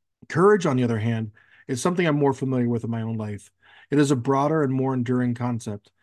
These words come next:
It involves the mental or moral strength to persevere,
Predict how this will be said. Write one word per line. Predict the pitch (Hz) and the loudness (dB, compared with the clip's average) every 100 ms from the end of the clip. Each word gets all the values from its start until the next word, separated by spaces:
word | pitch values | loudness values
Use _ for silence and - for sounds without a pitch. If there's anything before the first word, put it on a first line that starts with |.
| - _ | -20 _
It | 139 | 0
involves | 131 139 139 131 | 2 4 2 2
the | 127 | 0
mental | 127 143 139 160 | 0 -2 -2 -4
or | 127 | -2
moral | 131 139 147 127 | 0 0 0 -2
strength | - 117 117 - | -6 -6 -6 -8
to | 123 | -4
persevere, | 147 147 165 147 180 120 | -2 -2 -2 -2 0 0